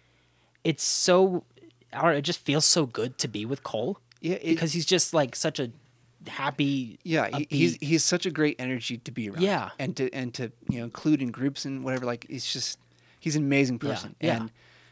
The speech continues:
Speaker 2: and if you haven't gotten to, to, to meet him, be out with him, or anything, like, please try to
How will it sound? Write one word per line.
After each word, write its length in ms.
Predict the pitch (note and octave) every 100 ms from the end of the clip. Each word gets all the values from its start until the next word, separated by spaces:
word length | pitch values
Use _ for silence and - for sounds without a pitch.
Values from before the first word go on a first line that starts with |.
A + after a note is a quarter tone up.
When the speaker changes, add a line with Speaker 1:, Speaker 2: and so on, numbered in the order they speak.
| _ -
Speaker 2:
and 300 | C3 A2+ -
if 160 | C3 C#3
you 80 | A#2+
haven't 260 | C#3+ D#3
gotten 260 | C#3+ C#3 B2
to, 120 | A#2
to, 260 | - A2+ A2+ -
to 140 | -
meet 240 | A#2 B2
him, 280 | C3 B2+ B2 -
be 180 | A#2 A2
out 100 | G#2+
with 80 | A#2+
him, 80 | A#2
or 40 |
anything, 140 | A#2
like, 260 | A2 G#2 - _
please 360 | - E3+ C3+ A2
try 220 | -
to 80 | C3+